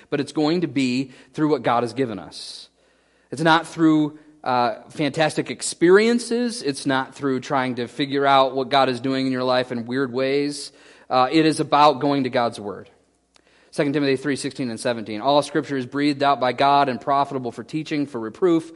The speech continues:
for correction, and for training in righteousness."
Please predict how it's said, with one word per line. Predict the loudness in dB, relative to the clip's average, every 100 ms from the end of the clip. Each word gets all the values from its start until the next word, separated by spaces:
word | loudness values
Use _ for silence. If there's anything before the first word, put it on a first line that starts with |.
| -20 -20 _
for | -8
correction, | -2 0 0 -2 -6 -4
and | -8 -12
for | -10
training | -4 -2 -2
in | -2
righteousness." | -4 -4 -12 -10 -10 -12 -18